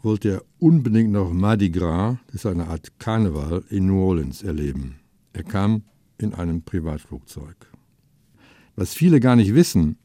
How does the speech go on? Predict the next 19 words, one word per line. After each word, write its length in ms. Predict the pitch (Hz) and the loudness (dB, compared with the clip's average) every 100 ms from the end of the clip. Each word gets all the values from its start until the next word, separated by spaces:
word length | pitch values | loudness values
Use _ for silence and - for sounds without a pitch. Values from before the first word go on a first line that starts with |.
| _ _ _ _ _ _ | _ _ _ _ _ _
Kennedy 520 | - 170 170 90 92 | 2 6 6 6 2
hat 160 | 92 101 - | 2 -2 -2
Deutschland 520 | 127 156 - 104 98 | 0 0 0 0 0
insgesamt 480 | 127 139 110 107 98 | -2 -2 0 0 0
fünfmal 640 | - 180 - 151 143 139 | 2 2 2 0 0 0
besucht. 600 | 123 120 101 71 - - _ _ - | 0 0 0 -2 -8 -20 _ _ -12
Zuerst 480 | - 123 151 165 143 | -6 2 2 2 2
im 100 | 139 | 2
Jahr 140 | 131 | 4
neunzehnhundertsiebenunddreißig 1200 | 123 123 95 117 160 117 82 82 87 127 135 - _ _ - | 2 2 0 2 4 4 4 0 0 -2 -2 -4 _ _ -6
als 240 | 98 - | -6 -4
zwanzigjähriger 640 | 120 143 127 127 107 95 | -2 0 0 0 2 0
Harvard-Student 960 | 101 127 98 80 - 92 82 90 117 - | 2 4 4 0 -2 -2 0 0 -2 -4
gemeinsam 520 | 92 92 123 113 90 | -2 0 2 2 0
mit 100 | 85 | -2
seinem 220 | 85 82 80 | -4 -4 -4
Freund 500 | - 98 104 101 _ _ - - | -4 -2 0 -2 _ _ -20 -10
Lem 380 | 85 92 95 85 | -2 2 2 4
Billings. 600 | 101 80 64 67 - | 2 0 -4 -10 -16